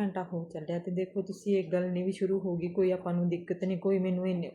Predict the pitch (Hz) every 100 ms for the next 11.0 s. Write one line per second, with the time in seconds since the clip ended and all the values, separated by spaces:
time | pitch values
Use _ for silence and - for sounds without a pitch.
0 | - 185 180 185 175 202 - 175 170 170
1 | 185 180 185 180 185 175 175 175 196 180
2 | 185 185 180 208 214 208 190 190 190 190
3 | 190 185 185 180 175 175 160 151 170 180
4 | 180 175 190 175 160 160 160 175 180 175
5 | 202 233 - - - - 180 180 180 180
6 | 175 180 196 233 - - - - _ _
7 | 196 185 180 170 160 - _ _ _ 240
8 | 185 - - _ _ _ _ _ - 175
9 | 175 190 190 175 190 190 170 160 - 165
10 | - 170 180 175 180 202 214 220 220